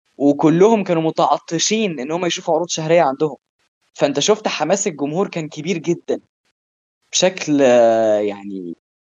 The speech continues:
حلو، يخليك انت نفسك وانت قاعد بتتفرج هتتحمس وانت بتتفرج على العرض، حتى لو مثلًا الحاجة اللي قدامك عادية. فالجمهور، لا، الجمهور بجد يعني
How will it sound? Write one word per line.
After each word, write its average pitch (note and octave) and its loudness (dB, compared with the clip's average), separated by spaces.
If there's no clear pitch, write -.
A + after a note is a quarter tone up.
حلو، F3+ 0
يخليك C#3 -4
انت G3+ -2
نفسك G3 0
وانت G#3+ 2
قاعد G3+ 2
بتتفرج F#3+ 0
هتتحمس - -4
وانت C#3+ -6
بتتفرج F3+ 2
على D#3 4
العرض، E3 2
حتى F#3+ -2
لو D#3 4
مثلًا F3+ -2
الحاجة F#3 -2
اللي E3+ 0
قدامك F3 -4
عادية. B2 -2
فالجمهور، C3 2
لا، F3 0
الجمهور E3 -4
بجد E3+ -2
يعني F#3 -2